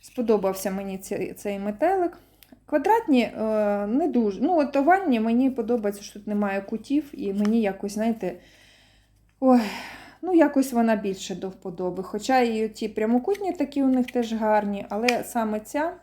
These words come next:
я побачила таку форму і зрозуміла, що це вже моє.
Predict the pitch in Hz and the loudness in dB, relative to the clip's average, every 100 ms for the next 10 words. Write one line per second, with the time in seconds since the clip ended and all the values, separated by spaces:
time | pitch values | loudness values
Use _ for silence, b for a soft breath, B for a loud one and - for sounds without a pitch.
0 | b b b b b - 226 220 220 214 | b b b b b -4 0 2 0 2
1 | 302 320 311 277 269 247 247 247 247 233 | 2 2 0 0 -2 -4 -6 -2 -2 0
2 | 220 208 208 208 226 247 226 - - 202 | 0 -2 -6 -2 0 2 0 -6 -12 -10
3 | 196 190 185 170 - | -8 -6 -6 -8 -12